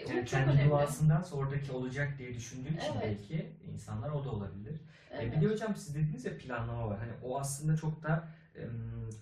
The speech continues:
Speaker 2: kullanılabilen yöntem, yani bir yöntemlerden birilerine de benziyor.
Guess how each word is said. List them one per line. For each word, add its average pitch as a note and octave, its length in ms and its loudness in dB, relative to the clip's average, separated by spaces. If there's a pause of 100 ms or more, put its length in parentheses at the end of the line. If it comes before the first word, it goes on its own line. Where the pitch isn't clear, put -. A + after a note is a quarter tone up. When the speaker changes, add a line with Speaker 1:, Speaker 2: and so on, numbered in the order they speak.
(160)
Speaker 2:
kullanılabilen C#3+ 800 2
yöntem, D#3 400 4 (200)
yani A#2 300 -4
bir A2+ 80 -8
yöntemlerden C3+ 720 -4
birilerine C3+ 380 0
de E3 100 0
benziyor. B2+ 520 -2